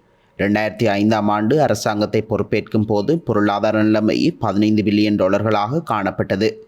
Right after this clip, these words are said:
ரெண்டாயிரத்தி பதினான்காம் ஆண்டு எண்பத்தி ஐந்து பில்லியன் டாலர் கையிருப்புடன் அரசாங்கத்தை ஒப்படைத்தேன். ஊழலை முடிவுக்கு கொண்டு வருவதாக குறிப்பிட்டு கொண்டு, ரெண்டாயிரத்தி பதினைந்தாம் ஆண்டு ஆட்சிக்கு வந்த நல்லாட்சி அரசாங்கம் தேசிய பொருளாதாரத்தையும் தேசிய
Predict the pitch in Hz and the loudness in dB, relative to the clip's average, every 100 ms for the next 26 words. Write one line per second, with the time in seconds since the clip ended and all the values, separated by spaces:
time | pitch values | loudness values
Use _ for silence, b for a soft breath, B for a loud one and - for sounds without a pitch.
0 | b b b _ - 107 110 110 110 110 | b b b _ -2 0 0 -2 -4 -4
1 | 101 107 110 107 104 107 104 104 123 185 | 0 2 2 2 0 2 0 0 0 0
2 | - 101 104 107 110 113 107 110 107 107 | 0 0 0 0 -2 0 0 2 2 2
3 | 104 104 101 - 98 101 107 113 117 71 | 2 0 0 -2 -2 0 0 0 0 2
4 | 151 180 113 107 98 107 104 98 160 165 | 0 0 -2 -4 -2 -2 -2 -2 0 0
5 | 107 - 104 101 113 110 - b b b | 0 -2 -4 -2 -2 -2 -6 b b b
6 | _ - 104 107 110 104 101 101 104 107 | _ 0 2 2 2 2 2 0 -2 -4
7 | 110 107 107 104 104 104 113 110 110 107 | -2 0 2 2 0 0 -2 -2 -2 0
8 | 113 104 - 110 127 165 107 107 110 107 | -2 -2 -2 0 0 2 0 0 -2 -2
9 | 113 110 110 113 110 107 104 107 120 185 | -2 0 0 2 2 0 0 0 0 0
10 | 107 110 107 107 - 107 104 104 170 123 | 0 -2 -2 -4 0 0 0 0 0 2
11 | 107 107 107 113 107 - 110 110 92 - | 0 -2 -2 -2 -2 -2 -2 0 0 2
12 | 190 151 110 107 110 110 113 104 104 107 | 0 0 0 0 -2 -2 -2 0 0 0
13 | 104 92 110 110 170 131 110 - 113 | -2 0 0 0 0 0 0 0 -2